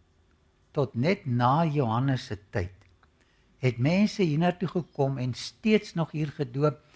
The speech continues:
en toe later geboue hier opgerig. Ek lees nog 'n bietjie verder. Is a marble staircase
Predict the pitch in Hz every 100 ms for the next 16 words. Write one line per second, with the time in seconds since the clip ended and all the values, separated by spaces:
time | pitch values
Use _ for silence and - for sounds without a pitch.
0 | _ _ - 156 - 175 151 185 196 185
1 | - 156 131 165 180 147 143 135 135 -
2 | 123 117 101 - _ _ _ _ _ _
3 | _ _ _ - 151 143 214 208 208 208
4 | 175 175 160 - 151 151 269 - 170 -
5 | - - 143 123 123 220 247 220 202 -
6 | - 214 202 - 110 120 156 -